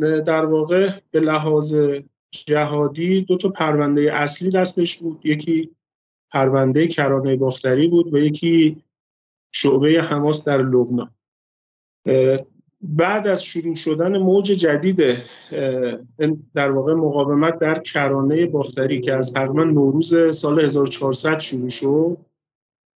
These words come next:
اه، بعد از اون بود که الآروری به هدف شمارهٔ یک اسرائیل تبدیل شد. تا قبل از طوفان الاقصی هدف شمارهٔ یک الآروری بود.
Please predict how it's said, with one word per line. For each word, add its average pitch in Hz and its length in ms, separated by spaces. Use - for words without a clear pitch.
اه، 139 180
بعد 156 320
از 151 200
اون 202 220
بود 196 200
که 196 260
الآروری 156 540
به 190 140
هدف 175 420
شمارهٔ 151 400
یک 175 280
اسرائیل 156 560
تبدیل 135 360
شد. 170 260
تا 151 100
قبل 180 260
از 180 120
طوفان 147 360
الاقصی 139 480
هدف 147 280
شمارهٔ 143 420
یک 175 300
الآروری 143 640
بود. 117 160